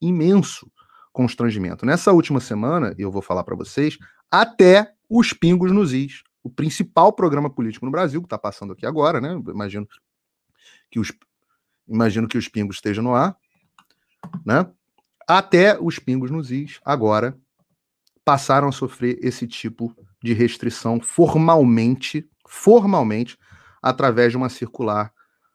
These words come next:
da diretoria, a qual também tive acesso, tá bem guardada aqui.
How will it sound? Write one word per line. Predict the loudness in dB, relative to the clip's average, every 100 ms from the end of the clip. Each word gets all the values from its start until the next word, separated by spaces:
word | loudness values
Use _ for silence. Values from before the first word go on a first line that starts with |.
| _ _ -6
da | -4
diretoria, | 0 -2 -2 -4 -4 -8 _ _ _ _ _ _ _ _ _
a | -16
qual | -10 -10
também | -8 -6 -4
tive | -4 -2
acesso, | -4 0 0 0 -4 -18 _ _ _ _ _ _ -12
tá | -8
bem | -4
guardada | -2 0 0 -2
aqui. | -2 -6